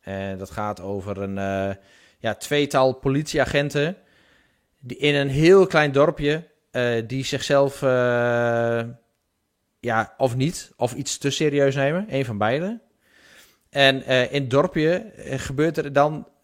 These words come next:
ja, het, <laughs> er zit een soort van twist in, waardoor er echt iets bizars gebeurt. Een beetje Shaun of the Dead-achtige, eh, toestanden gebeurt.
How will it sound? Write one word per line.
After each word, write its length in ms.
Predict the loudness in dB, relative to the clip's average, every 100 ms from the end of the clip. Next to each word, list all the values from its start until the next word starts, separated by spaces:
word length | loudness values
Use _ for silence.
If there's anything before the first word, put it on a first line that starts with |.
| _ 0
ja, 280 | 4 4 2
het, 220 | -4 2
<laughs> 680 | 8 8 8 0 -6 -6 -4
er 80 | -4
zit 240 | -2 -2
een 80 | -2
soort 200 | -6 -6
van 160 | -6 -6
twist 340 | -4 -4 0
in, 240 | -2 -4 -14 -20 -18 -4
waardoor 320 | 0 2 2
er 80 | 2
echt 220 | -2 -2
iets 320 | -6 -12 -10
bizars 840 | -8 -2 2 2 0 -6 -10 _ _
gebeurt. 540 | -6 0 4 4 2
Een 120 | -2
beetje 260 | -2 -2 -4
Shaun 260 | 0 0 0
of 100 | -4
the 120 | -4
Dead-achtige, 800 | -2 -2 -6 -8 -8 -6 -4 -2
eh, 260 | -4 -4
toestanden 640 | -6 -6 -8 -6 -4 -4 -4
gebeurt. 380 | -4 -4 -4